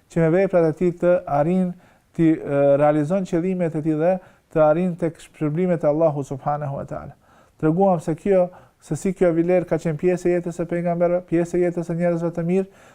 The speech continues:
dhe si pejgamberi i kanë nxitur besimtarët, gjithashtu folëm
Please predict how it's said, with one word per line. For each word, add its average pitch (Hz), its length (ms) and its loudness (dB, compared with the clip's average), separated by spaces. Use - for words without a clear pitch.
dhe 147 80 -2
si 180 180 0
pejgamberi 175 420 2
i 160 60 -6
kanë 147 140 0
nxitur 185 180 -2
besimtarët, 180 540 0
gjithashtu 180 480 2
folëm 190 360 0